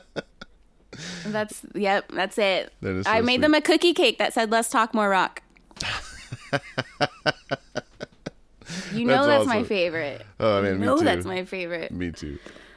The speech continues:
Speaker 2: I, I love, I love that
Speaker 1: <laughs>
Speaker 2: album 'cause it's only twenty-six minutes long, and so I, like, in high school, I could, like, listen to the whole thing on my lunch break. Uh, yeah.
Speaker 1: Dude.
Speaker 2: <laughs>
Speaker 1: Oh my, dude, Propagandhi,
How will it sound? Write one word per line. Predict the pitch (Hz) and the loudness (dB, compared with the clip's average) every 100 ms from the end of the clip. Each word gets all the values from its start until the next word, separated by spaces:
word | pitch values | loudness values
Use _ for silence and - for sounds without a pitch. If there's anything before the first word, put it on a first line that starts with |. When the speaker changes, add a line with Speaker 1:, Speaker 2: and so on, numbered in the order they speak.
| - _ 208 | -20 _ 2
Speaker 2:
I, | |
I | 196 415 | 6 6
love, | 269 | 8
I | 330 - | 8 8
love | - 175 | 8 8
that | 156 | 8
Speaker 1:
<laughs> | 147 | 8
Speaker 2:
album | 143 | 6
'cause | 147 | 2
it's | 131 117 | 2 2
only | 135 123 | 0 0
twenty-six | 127 123 123 117 | 0 0 -2 -2
minutes | 120 117 98 | -2 -2 -2
long, | 104 110 123 | -2 -2 -4
and | 95 98 82 | -4 -4 -4
so | - 101 | -2 2
I, | 90 | 2
like, | 73 90 90 | 0 -2 -2
in | 87 | -2
high | 92 95 | -2 -2
school, | - 98 | -2 0
I | 92 | 0
could, | 92 76 | -2 -6
like, | 82 76 - | -6 -6 -6
listen | 87 - 87 | -8 -6 -6
to | |
the | 85 | -4
whole | 87 87 | -2 -2
thing | 90 87 | -2 -4
on | 82 | -4
my | 73 | -4
lunch | 80 - | -6 -4
break. | 90 - _ _ _ _ _ _ _ | -6 -6 _ _ _ _ _ _ _
Uh, | 87 76 60 57 | -2 -2 -4 -6
yeah. | 92 - | 2 4
Speaker 1:
Dude. | - 165 147 131 143 160 165 - | 4 2 0 0 -2 -2 -4 -2
Speaker 2:
<laughs> | 160 - - - - - - - - | -6 -6 -10 -12 -12 -16 -16 -8 -2
Speaker 1:
Oh | 196 202 | 0 0
my, | 202 196 | 0 -2
dude, | 202 240 254 | -4 -6 -2
Propagandhi, | 311 285 427 466 247 262 294 311 320 | 2 4 4 4 4 6 4 2 2